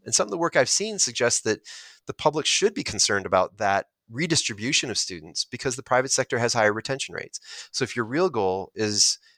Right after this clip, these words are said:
that you want more people with college degrees, offering free college for all may increase the pipeline, and that seems like it would increase college graduates. But if it comes at a cost of redirecting students toward, uh, less supportive environments,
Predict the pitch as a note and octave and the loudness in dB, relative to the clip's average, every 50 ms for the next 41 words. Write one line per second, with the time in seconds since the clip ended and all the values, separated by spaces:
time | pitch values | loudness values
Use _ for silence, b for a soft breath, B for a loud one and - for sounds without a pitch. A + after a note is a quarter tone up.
0 | b _ - E2 G#2 A2+ A2 G#2+ F2+ G#2 A2 A2+ A#2 B2+ C3+ B2+ - C3 - A2+ | b _ -10 -8 -4 2 4 4 4 4 0 0 2 2 2 2 0 -6 -8 -6
1 | G#2 G#2 - - - G2+ F#2 F#2+ F#2+ - - F#2+ - C#3+ E3+ D#3 G#2+ F#2+ F#2 F#2 | -8 -8 -4 2 4 4 4 4 2 -2 -10 -10 -6 -2 0 0 0 0 -2 -4
2 | F#2 - - b b b b b b b b _ A#2 A#2+ C3 - E3 C#3+ B2 - | -4 -6 -8 b b b b b b b b _ 4 4 4 2 0 -2 -4 -4
3 | - C#3 B2+ - C#3+ B2 A#2 A2 - - - - - B2+ C#3 D3 C#3 A2 G#2 G#2 | -6 -8 -6 -2 0 0 0 0 -2 -6 -6 -4 -2 0 2 2 2 0 -2 -4
4 | A2 C3 D3+ F3 F3+ E3 - - D3 D#3+ - - C#3+ B2+ - - - - - D3+ | -2 -2 0 0 0 -2 -2 -2 -4 -4 -2 -2 0 2 2 0 0 0 2 2
5 | G3+ - - - D#2+ D#2 E2+ D#3+ D#3+ - _ - A2 A#2 C3 C3+ - - C#3+ C3 | 2 2 0 0 0 0 0 -4 -8 -8 _ -4 -2 0 0 0 0 -2 -2 -2
6 | - C3 A2 - - G2+ F#2+ G#2+ G2+ G#2 G2 - - D#3+ F#3+ F#3+ - - - F2+ | 0 0 0 0 0 -2 -2 -2 -2 -4 -6 -8 -8 -6 -4 -4 -4 0 0 2
7 | F2 F2 - - F#2+ F2+ F2 D#2+ - F#2 - - - - - A2 A2 - - - | 0 0 -2 -2 -2 -2 -2 -2 -4 -8 -14 -14 -12 -4 -2 -2 -2 -2 -4 -4
8 | - - C#3 D3 D#3 F3 C#3+ - - G#2+ F#2 F#2 G2 G2+ - - B B B B | 0 0 0 0 0 -2 -6 -2 -2 0 2 2 0 -2 -6 -14 B B B B
9 | B B - A2+ G2 G2 G#2 B2+ F#3 G#3+ D#3+ A#2 G2+ A2 F#3 - - A#2 G2+ - | B B -8 -8 -8 -6 -4 -4 -4 -2 2 4 4 4 4 2 -2 -4 -4 -4
10 | - A2+ G#2 G#2 F#2+ - - - - - A#2 A2 A2 A2 A2 A2 G#2+ - b b | -4 -4 -8 -8 -6 -4 -4 -4 -6 -4 -2 0 2 2 2 0 -2 -8 b b
11 | b b b b b b _ - G#2 G2 F#2+ G2+ B2+ C#3+ C3+ - - - - - | b b b b b b _ -4 -2 -2 0 0 0 0 2 0 0 -2 -2 -4
12 | C3+ A#2+ A2 G2+ G2+ G2+ F#2+ F#2 D#3+ G3 G3+ D3 G#2 F#2 F#2 F#2+ - - - | -4 -2 -2 -2 -4 -6 0 0 2 2 2 0 -2 -4 -4 -4 -4 -4 -6